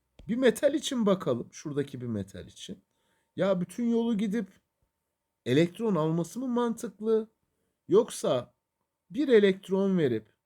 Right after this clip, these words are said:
hemen üstteki soy gaza benzemesi mi mantıklı? Elbette bunun da elektron vermesi mantıklı. Ve gençler burada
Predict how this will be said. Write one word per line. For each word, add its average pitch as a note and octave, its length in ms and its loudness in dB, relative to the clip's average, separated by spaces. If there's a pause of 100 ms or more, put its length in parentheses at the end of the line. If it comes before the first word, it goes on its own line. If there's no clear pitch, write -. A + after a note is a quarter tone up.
(560)
hemen D#3+ 460 0
üstteki F3+ 380 -6
soy E3 280 -2
gaza C#3 320 0
benzemesi G#2 560 -4
mi D#3 100 -6
mantıklı? G#2 720 -8 (460)
Elbette D#3 640 -2
bunun C#3 280 -4
da D3+ 80 -6
elektron A#2 540 -4
vermesi F2 440 -8
mantıklı. G2 600 -12 (640)
Ve F#3+ 280 -2 (400)
gençler F#3 560 -4
burada C#3+ 480 -4